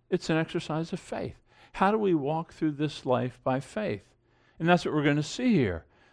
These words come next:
So wh-, whatever is kind of assailing you right now, I, I want you to consider joining with me in walking out a psalm of ascent, a psalm of lament.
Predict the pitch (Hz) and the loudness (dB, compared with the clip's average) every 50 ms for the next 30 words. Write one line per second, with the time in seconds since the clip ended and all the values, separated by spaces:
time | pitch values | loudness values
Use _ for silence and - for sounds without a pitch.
0 | _ - - 240 226 214 214 220 - 220 226 254 330 359 349 311 294 254 196 - | _ 6 6 6 8 6 4 2 6 8 8 10 10 8 8 8 6 4 4 2
1 | - - - - - - - 262 262 240 196 190 180 - - - - - 269 269 | 0 -6 -10 -12 -4 2 4 6 6 6 6 6 4 4 0 -6 4 6 8 8
2 | 269 269 262 254 247 226 202 196 196 196 185 190 190 180 185 180 170 175 180 175 | 8 8 8 8 8 8 6 4 2 4 6 8 8 8 8 4 2 2 4 6
3 | 156 127 117 113 - - - - - - - - - - 175 196 196 190 240 294 | 6 6 4 4 0 -6 -20 -20 -10 -6 -6 -6 2 4 4 4 6 4 2 2
4 | - 302 311 269 254 202 - - 196 196 170 - - - - 240 240 208 185 160 | 2 2 4 4 4 4 2 0 -2 -2 -2 -2 -6 -8 -6 0 2 4 4 4
5 | 147 123 - - 180 190 202 220 226 226 214 185 165 156 - - - 151 151 147 | 2 0 0 2 2 4 4 2 0 0 0 0 0 0 0 -2 -4 0 2 2
6 | 156 151 147 151 151 147 147 - _ _ _ _ - 120 113 123 135 160 190 190 | 2 2 2 0 -2 -2 -4 -8 _ _ _ _ -10 -4 0 2 4 4 4 2
7 | - 220 202 196 190 190 185 180 185 - - - 175 175 175 170 160 147 143 139 | 0 -4 -2 0 0 0 2 0 0 -2 -4 -4 -4 -4 -4 -6 -4 -4 -4 -4
8 | - - - 120 - - 139 123 120 - - 165 160 156 156 156 151 - 135 123 | -4 -4 -6 -6 -4 -4 -4 -6 -6 -2 0 2 2 2 2 0 0 -2 -2 -2
9 | - - - - 139 131 131 127 123 123 113 101 98 98 - | -4 -8 -10 -4 0 4 4 6 6 4 2 0 -2 -4 -10